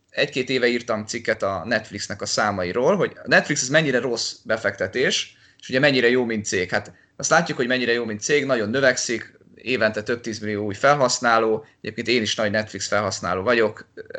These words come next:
valamennyire mondhatom, hogy megőrülök azért, hogy milyen jó, hogy a Netflix most már, nem tudom, nagyon jó dokumentumfilmeket is forgat, eddig soha nem néztem dokumentumfilmeket, most már ezt is nézek, hogyha mondjuk itt az Attenborough-os, ö, filmre gondolunk. Tehát mint felhasználó látom azt, hogy szerintem mennyire innovatív ez a cég,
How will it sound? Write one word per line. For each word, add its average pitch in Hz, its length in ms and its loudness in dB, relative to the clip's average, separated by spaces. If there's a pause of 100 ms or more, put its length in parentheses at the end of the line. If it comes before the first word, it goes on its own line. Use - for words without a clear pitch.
(140)
valamennyire 113 480 2
mondhatom, 117 360 -2
hogy 104 320 -2
megőrülök 107 600 2
azért, 107 300 2
hogy 98 260 -2
milyen 113 200 4
jó, 113 80 4
hogy 113 120 2
a 107 40 2
Netflix 107 360 -2
most - 200 -8
már, 90 100 0
nem 98 140 -2
tudom, 78 140 -6
nagyon 107 180 2
jó 90 80 0
dokumentumfilmeket 123 920 2
is 117 120 0
forgat, 113 400 2
eddig 92 160 -2
soha 131 180 2
nem 123 120 6
néztem 120 300 0
dokumentumfilmeket, 110 1500 -2
most - 160 -8
már 87 140 0
ezt 135 180 2
is - 280 0 (200)
nézek, 117 340 2
hogyha 117 220 -2
mondjuk 110 220 -4
itt 110 80 -14
az 110 100 -6
Attenborough-os, 110 640 2
ö, 101 220 2
filmre 110 300 2
gondolunk. 110 500 2 (260)
Tehát - 160 0
mint 139 120 2
felhasználó 131 560 4
látom 127 320 2
azt, 120 140 -4
hogy 110 100 -10
szerintem 120 240 -6
mennyire 120 280 0
innovatív 104 480 -4
ez 107 100 -4
a 98 40 -10
cég, 127 480 2